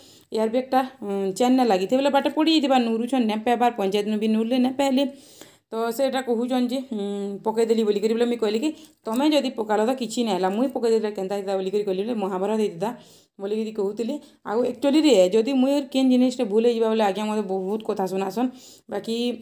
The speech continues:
ସବୁ ଜେନ୍ଟସ୍ ମାନଙ୍କର କଥା ଏ, ତାହାକୁ କହିବାର୍ ଲାଗି କିଏ ନାଇଁନ। ଆମକୁ ସିନା କହିବାର୍ ଲାଗି ଅଛନ୍ ସମସ୍ତେ। ପଦେ କଥା ଯଦି କାଣା ଭୁଲ୍ ହେଇଗଲା ବେଲେ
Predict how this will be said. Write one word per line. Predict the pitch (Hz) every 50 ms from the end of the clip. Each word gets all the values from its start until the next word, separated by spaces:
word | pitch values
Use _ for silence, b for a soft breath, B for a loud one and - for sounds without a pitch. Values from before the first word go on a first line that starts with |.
| B B B B B
ସବୁ | _ - 277 269
ଜେନ୍ଟସ୍ | 311 262 294 285 277 285
ମାନଙ୍କର | 269 247 254 247
କଥା | 226 220 214 208 208
ଏ, | 226 247 302 B B B _
ତାହାକୁ | _ 233 220 220 220 262
କହିବାର୍ | 254 226 214 214 220 233
ଲାଗି | 233 240 254 254
କିଏ | 247 - 220 233
ନାଇଁନ। | 240 240 220 226 254 277
ଆମକୁ | - - 208 214 214 233
ସିନା | 247 247 240 240
କହିବାର୍ | 226 233 233 269 240 220 226 226
ଲାଗି | 220 220 220 226 254 247 B B B B B B
ଅଛନ୍ | - 196 202 220 247 233
ସମସ୍ତେ। | 220 226 208 202 202 202 202 - 240 240
ପଦେ | 240 - 202 196 190 226
କଥା | 220 220 214 220 - -
ଯଦି | 220 214 214 208 220
କାଣା | 220 220 208 208
ଭୁଲ୍ | 196 180 196 220 214
ହେଇଗଲା | 220 214 208 214 208
ବେଲେ | 202 220 254